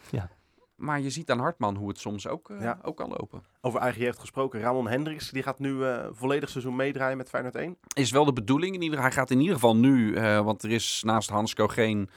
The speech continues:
Speaker 2: linksbenige centrumverdediger überhaupt in de selectie. Dus daarom gaat Hendricks, eh, eh, blijven. Eh, maar ja, je gaat ook niet, eh, s-, er zal vast nog een andere linksbenige verdediger komen. Eh, maar ja, je gaat een druk seizoen krijgen. Champions League, eh, erbij.
Speaker 1: Ja.
Speaker 2: Eh, ga je het ook niet met alleen maar één vervanger achter Hansko, eh,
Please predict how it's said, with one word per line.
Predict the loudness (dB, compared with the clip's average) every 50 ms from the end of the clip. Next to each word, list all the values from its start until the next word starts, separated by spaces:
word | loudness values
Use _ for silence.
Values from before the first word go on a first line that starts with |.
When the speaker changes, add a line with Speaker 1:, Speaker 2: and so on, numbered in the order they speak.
| -20 -20 -20 -20 -20 -20 -20 _ 0
Speaker 2:
linksbenige | 2 4 4 4 6 4 4 4 2 0
centrumverdediger | -2 0 0 0 0 2 0 0 0 0 0 0 0 0 0 -2 -2 -2
überhaupt | -2 0 0 0 0 -2
in | -2 -2
de | -2 -2
selectie. | -2 0 0 0 0 -2 -4 -4 -2
Dus | -2 0 2
daarom | 4 4 4 2
gaat | 0 -2
Hendricks, | -2 0 0 0 0 -2 -4 -4 -6 -10 -10 -8
eh, | -6 -4 -2 -2 0 -2 -2 -2 -4 -4 -2 -2 -2
eh, | 2
blijven. | 4 6 6 6 4 0 -2 -4 -4 -8 -20 -20 -20 -20 -20 _ _
Eh, | -6 -2 0 2 2 4 4 4 4 2 2 2 0 0 -2 -2 -4 -6 -6 -8 -10 -12 -10
maar | -8 -6 -6
ja, | -4
je | -4 -4 -4
gaat | -4 -4 -2 -2
ook | -2 -2
niet, | -2 -6 -6 -6 -10 -16 -10
eh, | -8 -6 -4 -4 -4 -4
s-, | -6 -8 -12 -14 -16 -16 -16 -16 -16 -16 -16 -20 -20 -20 -20 _ -18 -16
er | -10
zal | -8 -6 -4
vast | -4 -4 -6 -6
nog | -8 -6
een | -4
andere | -4 -4 -4 -4 -4 -2
linksbenige | -2 -2 -2 -2 -2 -2 -2 -2 -6 -8
verdediger | -6 -2 0 0 0 0 -2 -6 -4
komen. | 0 2 2 2 2 0 -4 -6 _ _ -20 -20 -20 _ _ _
Eh, | -6 -4 -2 -2 -2
maar | -2 -4
ja, | -4
je | -4 -6 -6 -4
gaat | -6 -4 -4
een | -4
druk | -2 -2 -2 -2
seizoen | -2 -4 -2 -2 -2 -2
krijgen. | 0 2 2 2 0 0 -4 -4
Champions | -2 -2 -2 -2 -4 -4 -4
League, | -2 -2 -4 -2 -4 -4 -4
eh, | -4
erbij. | -2 0 0 0 0 0 -4
Speaker 1:
Ja. | -4 -4
Speaker 2:
Eh, | -4 -4 -2
ga | -4 -4 -4 -4 -4
je |
het | -2 -2
ook | -2 -2
niet | -2 -4
met | -4 -4 -2
alleen | 0 0 0 0 0
maar | 0 0 -2
één | -2 -2 -2 -2 -4
vervanger | -4 -4 -2 0 0 0 0 -4
achter | -4 -4 -4 -6 -4
Hansko, | -4 -6 -10 -8 -6 -4 -4 -4 -4 -4 -6
eh, | -6 -6